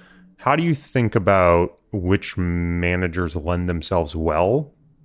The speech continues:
to this sort of thirteen F tracking and which ones don't? And how do you think about screening certain managers to be eligible for your universe?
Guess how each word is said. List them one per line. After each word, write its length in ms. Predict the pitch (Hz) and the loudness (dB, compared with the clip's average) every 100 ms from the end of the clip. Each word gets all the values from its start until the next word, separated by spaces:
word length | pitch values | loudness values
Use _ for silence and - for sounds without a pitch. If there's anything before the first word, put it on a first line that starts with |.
| - | -6
to 140 | 147 | 0
this 200 | 139 135 | 2 2
sort 360 | - - 139 135 | 0 0 2 0
of 100 | 123 | 0
thirteen 460 | 131 127 - 131 | -2 -2 -2 -2
F 160 | 123 - | -2 -2
tracking 500 | - 120 120 135 123 | -2 0 0 -2 -2
and 140 | 98 | 0
which 240 | 92 - 98 | -2 -4 -6
ones 340 | 90 85 82 - | -4 -4 -8 -6
don't? 360 | 95 87 95 120 | 0 2 2 -2
And 160 | 110 101 | -6 -8
how 220 | - 95 | -2 -2
do 80 | 95 | -2
you 320 | 92 95 92 | -2 -2 -2
think 320 | 90 - 92 | -4 -4 -4
about 400 | 98 90 87 85 - _ _ | -2 0 0 0 -8 _ _
screening 680 | - - - 104 98 95 90 | -8 -4 -2 2 2 2 0
certain 360 | - 90 87 85 | 0 -2 0 -4
managers 520 | 82 87 80 85 78 | -2 -2 -2 -4 -6
to 80 | - | -8
be 140 | 82 | -2
eligible 480 | 80 80 82 82 80 | 0 0 0 -2 -4
for 140 | - 80 | -4 -6
your 140 | 73 | -6
universe? 560 | 73 71 73 69 - | -8 -10 -10 -10 -12